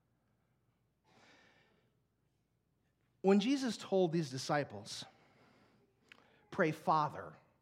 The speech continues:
their minds are blown. When Jesus said, "Thy kingdom come," they thought they knew what he was talking about, but they didn't.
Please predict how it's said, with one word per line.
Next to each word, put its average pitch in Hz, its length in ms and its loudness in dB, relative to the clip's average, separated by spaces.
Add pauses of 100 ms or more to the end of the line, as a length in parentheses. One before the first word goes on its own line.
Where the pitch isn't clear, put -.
(360)
their 170 120 2
minds 147 300 0
are 139 60 -6
blown. - 280 -10 (1800)
When 202 140 6
Jesus 254 340 2
said, 226 300 4
"Thy 185 120 6
kingdom 190 480 4
come," 156 380 4
they 277 140 4 (100)
thought 403 260 8
they 339 120 0
knew 311 240 2
what 294 180 4
he 285 100 2
was 262 140 -2
talking 220 400 4
about, 160 320 4
but 139 80 -6
they 127 100 -4
didn't. 95 300 -10